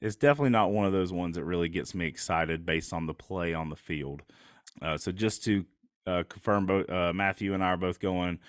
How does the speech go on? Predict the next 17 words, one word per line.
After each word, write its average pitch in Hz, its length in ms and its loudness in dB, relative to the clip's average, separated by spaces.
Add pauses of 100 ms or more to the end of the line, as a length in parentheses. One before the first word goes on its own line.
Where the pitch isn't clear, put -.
(400)
Army 107 260 2
plus 101 300 0
two 104 220 -2
and 95 100 0
a 90 40 0
half. 101 440 -2
Matthew's 92 420 -4
taking 85 360 -4
the 78 180 -6
under 92 420 0
thirty-two 90 540 -4
and 85 100 -4
a 85 40 -4
half, 87 400 -4 (280)
and 85 140 -4
I'm 85 180 -4
taking 85 320 -8